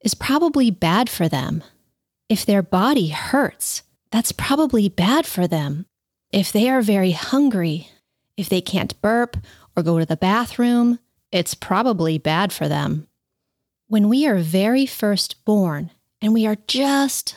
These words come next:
learning about the world, we learn that things that are pleasant are good for us, and things that are unpleasant are bad for us. But as we grow up,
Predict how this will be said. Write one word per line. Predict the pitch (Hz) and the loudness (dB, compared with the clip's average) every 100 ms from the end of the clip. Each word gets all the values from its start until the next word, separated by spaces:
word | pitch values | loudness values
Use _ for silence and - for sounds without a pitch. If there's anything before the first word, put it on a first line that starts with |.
| - | -6
learning | 220 254 254 220 - | -2 0 2 0 0
about | 185 190 185 | -2 -2 0
the | 185 | 0
world, | 226 262 170 165 - _ - | 2 0 -2 -6 -14 _ -4
we | 214 277 302 | 0 2 2
learn | 247 269 277 214 196 - | 2 2 2 0 -2 -4
that | 185 - | -4 -2
things | 196 240 302 | 0 2 2
that | 233 | 0
are | 180 151 | -2 -4
pleasant | - - 165 180 294 370 - _ - - | -6 -2 0 2 0 -2 -6 _ -20 -6
are | 196 247 - - | -2 -2 -4 -2
good | 214 294 | 0 0
for | - 170 | -2 -2
us, | 156 180 - - - _ _ _ - | 0 -4 -6 -8 -10 _ _ _ -6
and | 196 196 | -2 0
things | 240 277 | 2 2
that | 220 | 2
are | 170 - - | 0 0 0
unpleasant | 202 220 - 160 156 147 - 165 | 2 0 0 -2 0 -4 -4 -6
are | 151 | -4
bad | - 165 202 | -2 0 0
for | 180 156 143 | -2 -4 -4
us. | - - - - _ _ _ _ _ _ | -6 -8 -8 -10 _ _ _ _ _ _
But | - 160 - | -8 -4 -2
as | 220 359 - | 0 0 0
we | 285 285 277 | 0 2 0
grow | - 240 233 226 - | 0 0 2 0 0
up, | 262 - | -2 -2